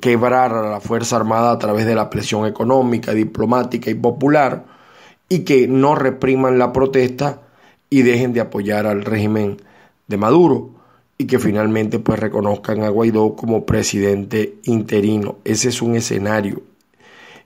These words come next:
Eh, evidentemente que hasta el presente los militares venezolanos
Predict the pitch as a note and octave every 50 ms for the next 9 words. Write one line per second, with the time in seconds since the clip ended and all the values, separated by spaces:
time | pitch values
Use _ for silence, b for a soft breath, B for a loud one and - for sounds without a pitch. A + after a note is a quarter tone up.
0 | _ _ - - G#2+ G#2 G2+ G2 - - A2+ G#2+ A2 A2 G#2+ G#2+ G#2+ G#2 - B2
1 | A#2 A#2+ A#2+ B2 A#2 A#2+ - B2+ B2 A#2+ A2+ - B B B B B B B B
2 | B B _ _ _ _ _ _ _ _ _ _ _ _ _ _ _ _ _ _
3 | _ _ _ _ - - _ - G#2+ - A#2+ G#2+ - - A#2 A2 G2 - - A2
4 | G#2 - A#2 A2+ A#2 A2+ - C3+ B2+ B2 A#2 A#2 G#2+ - - - - G#2 G#2 G#2+
5 | G#2 G2+ G2+ G2+ - G#2+ A2 B2 B2 B2 A#2+ A2 G#2+ G2+ G#2+ G#2 G#2 G#2+ A2 A2+
6 | A#2 A#2 A#2